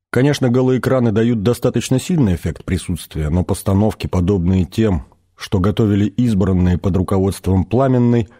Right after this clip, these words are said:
изначально были рассчитаны на то, что их станут смотреть не на голых экранах, а в зале. Они воздействовали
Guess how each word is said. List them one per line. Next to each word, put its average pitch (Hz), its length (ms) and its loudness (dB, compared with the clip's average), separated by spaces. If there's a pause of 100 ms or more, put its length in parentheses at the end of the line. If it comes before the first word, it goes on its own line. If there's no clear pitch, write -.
(680)
изначально 120 600 2
были 92 180 0
рассчитаны 98 560 0
на 104 100 2
то, 156 140 -2
что - 180 -2
их 98 120 -2
станут 117 280 0
смотреть 107 420 0
не 117 100 2
на 117 120 0
голых 135 300 0
экранах, 82 600 -4 (100)
а 107 100 0
в 110 60 0
зале. 107 580 -2 (1200)
Они 139 180 2
воздействовали 139 1000 0